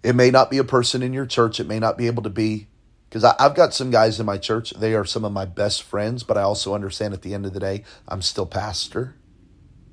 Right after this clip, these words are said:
So I've got some other guys that are also in ministry that are not in my church that I am,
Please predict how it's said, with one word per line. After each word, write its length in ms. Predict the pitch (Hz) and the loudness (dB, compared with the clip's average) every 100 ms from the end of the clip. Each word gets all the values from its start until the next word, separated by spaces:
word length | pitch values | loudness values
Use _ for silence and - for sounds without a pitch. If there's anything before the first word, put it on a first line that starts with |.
| _ _ _ _ _ _ _ _ - - - | _ _ _ _ _ _ _ _ -20 -20 -6
So 180 | - | 2
I've 140 | 113 120 | 2 6
got 200 | 131 - | 4 4
some 180 | 123 113 | 0 0
other 220 | 110 120 | 2 2
guys 340 | 113 107 104 | 0 0 -2
that 120 | 104 | -2
are 180 | 98 - _ _ | -4 -6 _ _
also 460 | - 110 - 110 104 | 0 0 -2 -4 -4
in 140 | 95 | -4
ministry 600 | 98 104 104 - 117 123 - | -6 -6 -6 -4 -4 -4 -4
that 140 | 101 | -4
are 80 | 98 | -4
not 240 | 95 95 | -6 -6
in 80 | 101 | -4
my 160 | 110 107 | -4 -4
church 400 | - 120 117 - | -4 -4 -6 -6
that 320 | 98 90 - _ _ _ _ _ _ _ _ _ | -6 -6 -10 _ _ _ _ _ _ _ _ _
I 160 | 110 107 | -4 -4
am, 280 | 98 90 | -4 -10